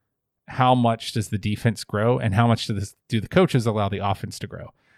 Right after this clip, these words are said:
Because right now, I think we are as talented as anyone in the country on the offense from top to bottom, but I'm not sure that we're utilizing those pieces as efficiently as possible. But I also think that, you know,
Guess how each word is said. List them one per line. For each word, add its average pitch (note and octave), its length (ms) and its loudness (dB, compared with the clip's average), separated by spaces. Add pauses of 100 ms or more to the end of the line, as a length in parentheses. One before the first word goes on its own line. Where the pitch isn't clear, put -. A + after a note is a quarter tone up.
(260)
Because B2 560 2
right C#3 220 2
now, C#3+ 260 4
I A2+ 100 2
think B2+ 240 0 (240)
we B2+ 140 2
are A#2 100 4
as A#2 240 2
talented A#2 320 0
as G#2+ 120 -2
anyone A2 280 2
in G2+ 60 -4
the G2 60 -8
country A2+ 300 0
on G#2 100 -2
the G2 120 -4
offense A2 300 -2
from G#2+ 140 -6
top G2 180 -2
to G#2+ 80 -2
bottom, B2+ 340 -2 (320)
but B2 140 2
I'm A#2 160 6
not A#2 160 2
sure B2 160 -2
that A2 100 0
we're G#2+ 200 0
utilizing G#2 500 0
those G2+ 160 -4
pieces A2+ 340 -2
as G#2+ 140 -2
efficiently A#2+ 420 -2
as A2+ 100 0
possible. D3+ 480 -4 (800)
But C3 200 6
I B2+ 100 4
also D#3 280 2
think A#2+ 280 0
that, A2 140 0
you B2 100 0
know, A2+ 300 0